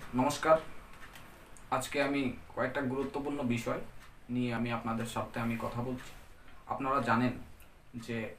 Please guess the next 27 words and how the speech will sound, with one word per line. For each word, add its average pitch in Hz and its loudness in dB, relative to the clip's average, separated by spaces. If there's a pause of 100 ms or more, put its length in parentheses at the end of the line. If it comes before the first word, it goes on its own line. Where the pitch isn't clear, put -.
করোনা 139 2
ভাইরাস 123 2 (400)
এবং 123 4
মহামারীর 127 6
বিরুদ্ধে 123 2
আমরা 117 4
সারা 113 2
ভারতবর্ষে 120 0
আমরা 110 0
লড়ছি। - -6 (500)
তার 120 0
ফলে 135 -2
আমাদের 120 2
রাজ্যের 120 2
প্রধানমন্ত্রী, 127 2
আমাদের 113 2
দেশের 110 2
প্রধানমন্ত্রী 127 0 (540)
করোনা 131 -2
ভাইরাসের 123 2
বি-, - -8 (840)
জন্য 127 0
একুশ 135 0
দিনের 117 2
lockdown 123 4
সিদ্ধান্ত 117 0 (100)
করেছে। - -6